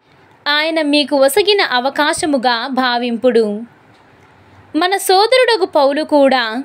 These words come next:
దేవుడు ఒసగిన జ్ఞానముచే మీకు అట్లే వ్రాసి ఉండెను గదా. కాని ప్రియులారా, మీకు ఈ విషయము పూర్వమే తెలియను,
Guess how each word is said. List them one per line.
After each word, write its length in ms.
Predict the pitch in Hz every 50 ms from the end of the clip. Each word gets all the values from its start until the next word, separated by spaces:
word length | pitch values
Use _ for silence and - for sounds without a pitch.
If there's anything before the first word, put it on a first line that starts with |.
| - _ _ _ _ _ _ _ _ -
దేవుడు 560 | 254 220 320 349 392 453 494 508 508 494 427
ఒసగిన 340 | 349 349 - 311 294 294 285
జ్ఞానముచే 920 | 262 214 - 269 254 226 226 240 247 254 262 - - 285 254 240 254 294 - _ _ _ _ _ _ _ -
మీకు 640 | 254 277 302 311 311 277 - 285 285 269 262 262 302 277 _ _ _ _ -
అట్లే 400 | 269 277 277 269 - - 440 453 403
వ్రాసి 360 | 294 285 254 247 254 - 320
ఉండెను 380 | 302 269 254 247 240 254 247 247
గదా. 420 | 208 247 240 226 240 240 254 302 330 - - - _ _ _ _ _ _ _ _ _ _ _ _ _ _ -
కాని 420 | 196 - 262 262 262 269 269 294 311 - - _ - _ _ _ -
ప్రియులారా, 720 | 247 285 277 269 269 262 262 254 247 254 262 277 302 320 _ _ _ _ _ _ _ _ _ -
మీకు 340 | 302 349 381 403 392 - 381
ఈ 200 | 349 320 320 320
విషయము 500 | 285 320 330 - - 427 480 466 415 370 269 -
పూర్వమే 500 | 330 330 370 403 392 403 392 349 359 359
తెలియను, 720 | 359 - 320 285 254 262 254 262 262 247 233 214 208 208 208